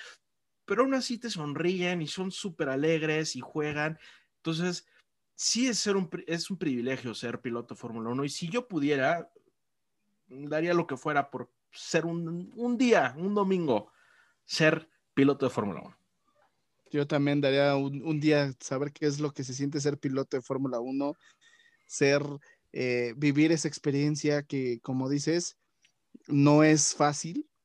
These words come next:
Speaker 2: no es fácil ser piloto, no es fácil ser un deportista de alto rendimiento, porque yo creo que de ningún deporte es fácil.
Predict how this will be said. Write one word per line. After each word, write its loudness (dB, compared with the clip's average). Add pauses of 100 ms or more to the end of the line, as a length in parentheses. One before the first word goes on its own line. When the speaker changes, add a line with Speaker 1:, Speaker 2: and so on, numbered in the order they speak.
(140)
Speaker 2:
no -2
es -4
fácil -2
ser -6
piloto, -6
no -2
es -4
fácil 0
ser 2
un 2
deportista -2
de 2
alto -2
rendimiento, -2
porque -8
yo -2
creo -16
que 6
de 8
ningún 4
deporte 0
es -8
fácil. 4